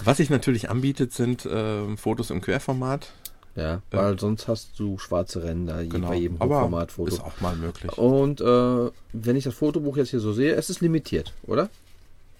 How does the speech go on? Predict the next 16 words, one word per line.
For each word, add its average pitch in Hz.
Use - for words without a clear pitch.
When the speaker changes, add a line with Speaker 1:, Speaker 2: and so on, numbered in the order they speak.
Speaker 2:
Äh, -
also 110
man 120
kann 139
ein 170
Foto 175
pro 165
Seite? 190
Kann 123
man 123
irgendwelche 131
Optionen 113
Speaker 1:
Mhm, 151
nein, -
Speaker 2:
anwählen? 175
Speaker 1:
nein. 95